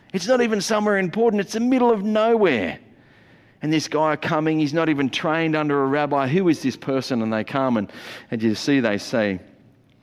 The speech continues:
to him that he's possessed by Beelzebul. Now, as a little sideways note on this, uh, that, that name doesn't appear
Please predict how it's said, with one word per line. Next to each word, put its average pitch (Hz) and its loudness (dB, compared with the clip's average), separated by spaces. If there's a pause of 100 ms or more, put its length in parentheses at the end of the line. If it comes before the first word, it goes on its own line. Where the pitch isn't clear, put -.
(320)
to 120 -6
him 101 -2 (480)
that 127 0
he's 135 2
possessed 117 -2
by 101 -4
Beelzebul. 101 -2 (1700)
Now, 127 0
as 117 -2
a 127 2
little 147 2 (200)
sideways 113 -2
note 101 0
on 98 -4
this, 101 -6 (420)
uh, 107 -2 (160)
that, - -4
that 147 -2
name 120 0
doesn't 135 0
appear 120 -2